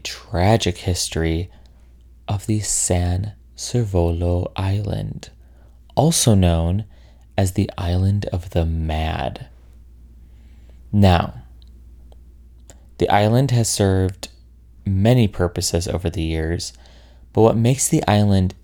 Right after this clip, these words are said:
infamous was the housing of an insane asylum, hence Island of the Mad.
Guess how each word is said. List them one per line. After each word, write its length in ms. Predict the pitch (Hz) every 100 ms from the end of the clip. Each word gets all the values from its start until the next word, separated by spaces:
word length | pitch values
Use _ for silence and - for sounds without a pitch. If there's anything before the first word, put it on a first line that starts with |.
| -
infamous 840 | 127 131 - 95 82 82 - - - - - - -
was 200 | 101 -
the 80 | 98
housing 680 | - 101 110 - 123 120 - -
of 280 | 101 95 95 - -
an 440 | 95 92 92 98 -
insane 640 | 92 90 - - 104 120
asylum, 720 | 127 - 85 82 82 80 80 90 - - - - -
hence 640 | - 110 98 95 - - - - - - - - - - - - - -
Island 400 | 95 90 85 85
of 80 | 82
the 100 | 85
Mad. 420 | 80 78 - -